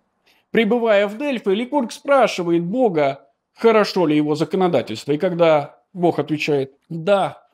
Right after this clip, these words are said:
Ликург кончает с собой, чтобы никогда не вернуться домой и никогда не снять со спартиатов клятву не изменять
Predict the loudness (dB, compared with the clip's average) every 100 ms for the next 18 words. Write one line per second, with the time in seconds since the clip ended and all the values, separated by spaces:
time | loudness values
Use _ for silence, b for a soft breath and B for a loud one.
0 | -4 -2 0 0 -2 -2 _ -2 -2 -2
1 | -4 -4 -6 -12 -4 -4 -4 -8 -8 -4
2 | 0 2 2 4 4 2 -4 -2 0 0
3 | -2 -4 -4 -6 -10 -6 -2 0 0 -2
4 | -4 -10 B 0 2 2 0 2 2 0
5 | -2 -4 -4 -4 -4 -6 -4 -2 2 0
6 | 0 -4 -2 0 0 -2 -10 -10 -6 -2
7 | 2 2 2 -2 -2 2 2 0 -4